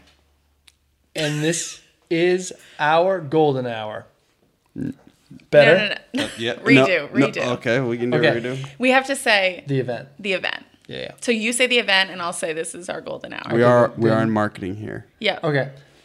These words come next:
Speaker 1: "Hi, this is T K."
Speaker 2: And I'm Andrea.
Speaker 1: "And we're with the Bo-, Reebok Boston ten K for women."
Speaker 2: And this is our golden hour.
Speaker 1: One more time.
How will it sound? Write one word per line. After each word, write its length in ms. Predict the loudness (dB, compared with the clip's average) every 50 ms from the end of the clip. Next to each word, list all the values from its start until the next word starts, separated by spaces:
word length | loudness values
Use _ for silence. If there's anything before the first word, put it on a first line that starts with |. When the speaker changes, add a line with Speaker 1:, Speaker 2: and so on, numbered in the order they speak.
| _ _ 4
Speaker 1:
"Hi, 200 | 6 6 8 6
this 180 | 4 2 0
is 60 | -2
T 220 | -4 -2 -2 -2 0
K." 320 | 2 2 2 2 0 -4 -8
Speaker 2:
And 100 | -4 -4
I'm 160 | -2 -2 -2
Andrea. 540 | -4 -6 -6 -8 -6 -4 -2 -2 -2 -4 -6 -2
Speaker 1:
"And 260 | 0 2 2 2 2
we're 120 | 2 2 2
with 220 | 2 0 0 -2
the 60 | -4
Bo-, 220 | -2 -2 -2 -4 -4
Reebok 400 | -2 -2 0 2 2 2 2 0
Boston 380 | 0 0 0 0 -2 -4 -6 -6
ten 200 | -4 -6 -6 -4
K 160 | -4 -6 -6
for 180 | -6 -6 -6 -4
women." 360 | -2 -2 -2 -2 -4 -4 -8 -12 -14
Speaker 2:
And 200 | -14 -12 -10 -8
this 240 | -8 -8 -8 -8 -12
is 160 | -14 -12 -8
our 160 | -6 -6 -6
golden 320 | -6 -6 -10 -10 -10 -10 -10
hour. 360 | -10 -8 -8 -10 -10 -12 -12
Speaker 1:
One 140 | -12 -12 -10
more 120 | -10 -10 -10
time. 380 | -8 -8 -6 -6 -6 -8 -10